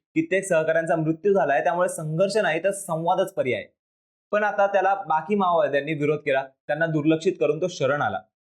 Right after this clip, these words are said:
कारण काहीच महिन्यांपूर्वी छत्तीसगडमध्ये माओवाद्यांचा देशातील सर्वोच्च नेता आणि माओवादी कम्युनिस्ट पक्षाचा महासचिव नंबाला केशवराव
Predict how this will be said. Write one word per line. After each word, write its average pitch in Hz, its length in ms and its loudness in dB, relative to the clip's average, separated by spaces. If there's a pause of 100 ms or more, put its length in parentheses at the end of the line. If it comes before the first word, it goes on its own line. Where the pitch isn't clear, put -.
(160)
कारण 185 220 -2
काहीच 170 400 -2
महिन्यांपूर्वी 160 580 0
छत्तीसगडमध्ये 160 720 0
माओवाद्यांचा 156 600 2
देशातील 160 540 0
सर्वोच्च 160 600 -2
नेता 151 320 -2 (180)
आणि 156 180 -2
माओवादी 160 480 2
कम्युनिस्ट 156 540 -4
पक्षाचा 147 440 -2
महासचिव 143 720 -2
नंबाला 147 580 -2
केशवराव 139 680 0